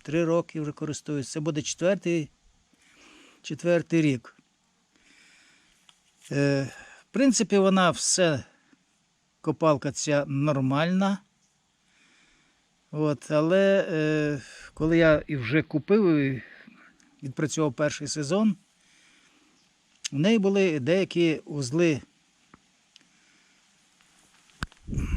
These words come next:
проблемні, розшатались. Допустим, тут,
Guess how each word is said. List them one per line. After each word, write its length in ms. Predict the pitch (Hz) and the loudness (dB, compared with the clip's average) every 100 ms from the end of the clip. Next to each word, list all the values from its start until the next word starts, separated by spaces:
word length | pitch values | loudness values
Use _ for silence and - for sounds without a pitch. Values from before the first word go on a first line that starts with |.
| - - - - - - - - _ _ _ _ _ _ _ _ _ _ - | -6 -10 -18 -20 -20 -20 -20 -20 _ _ _ _ _ _ _ _ _ _ -6
проблемні, 520 | 147 139 208 233 208 | -2 2 4 4 2
розшатались. 880 | 165 - 147 196 214 208 - - - | 0 -4 -6 0 2 2 -2 -8 -12
Допустим, 480 | 139 135 151 - 135 | -10 -6 -6 -4 -6
тут, 400 | 247 262 - | -4 -8 -8